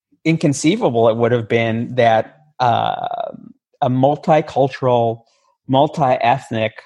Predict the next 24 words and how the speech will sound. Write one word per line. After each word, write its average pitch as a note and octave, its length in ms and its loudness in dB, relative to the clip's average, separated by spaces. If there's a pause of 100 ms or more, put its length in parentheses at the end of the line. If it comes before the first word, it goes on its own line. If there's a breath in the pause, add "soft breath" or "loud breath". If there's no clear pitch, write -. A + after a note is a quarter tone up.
(540)
uh, A#2+ 200 2
multi-generational, C3+ 1400 0
although B2 220 2
mostly A#2 340 0
young, A2 400 0
which A2 160 -6
is A#2 160 -8
an G#2+ 100 -8
interesting A2+ 360 -10
thing G#2+ 200 -10
too, A#2 300 0 (480 loud breath)
uh, A2 340 0
different A#2 280 -6
from A2 80 -8
the A2 80 -8
sixties, A2 520 -6 (280 soft breath)
group F3+ 420 0 (200)
of B2 640 4 (320)
uh, A2 560 2 (220)
angry F#3 560 0
people F3+ 460 -4
would B2+ 160 -2
gather, D#3 440 0 (320 loud breath)
not E3+ 260 0